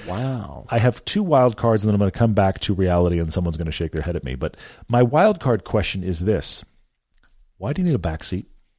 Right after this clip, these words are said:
Speaker 1: Well, his daughter.
Speaker 2: Why do you need a backseat? I know we're all conditioned as parents, and I say this as a parent,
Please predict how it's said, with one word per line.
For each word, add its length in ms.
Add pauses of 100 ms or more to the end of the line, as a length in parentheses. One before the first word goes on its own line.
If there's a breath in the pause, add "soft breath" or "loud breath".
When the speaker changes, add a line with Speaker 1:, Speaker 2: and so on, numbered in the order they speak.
(600)
Speaker 1:
Well, 100
his 100
daughter. 500 (580)
Speaker 2:
Why 160
do 80
you 60
need 80
a 20
backseat? 440 (840)
I 160
know 400
we're 220
all 180
conditioned 400
as 80
parents, 320
and 80
I 60
say 180
this 160
as 80
a 60
parent, 520